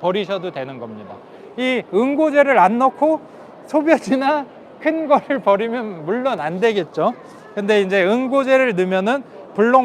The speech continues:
미생물, 블록 박테리아, 그리고 냄새까지 차단되는 게 기술력이고요. 그리고 오직 레폰사의 써니 제품은 지금 현재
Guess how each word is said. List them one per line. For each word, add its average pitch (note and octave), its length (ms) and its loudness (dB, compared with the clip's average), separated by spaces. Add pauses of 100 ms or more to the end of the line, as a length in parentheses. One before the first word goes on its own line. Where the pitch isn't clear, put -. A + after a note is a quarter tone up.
미생물, G#3+ 480 0
블록 G3+ 420 2
박테리아, F3+ 640 2
그리고 F#3 260 -2
냄새까지 G3+ 600 0
차단되는 G#3+ 640 -2
게 F3 140 -8 (280)
기술력이고요. F3+ 1040 0 (480)
그리고 C4+ 600 -2 (440)
오직 C#4+ 1040 -4
레폰사의 C4 840 0
써니 D#4 440 2
제품은 A#3+ 460 -2
지금 A3 360 -2
현재 A#3 640 -2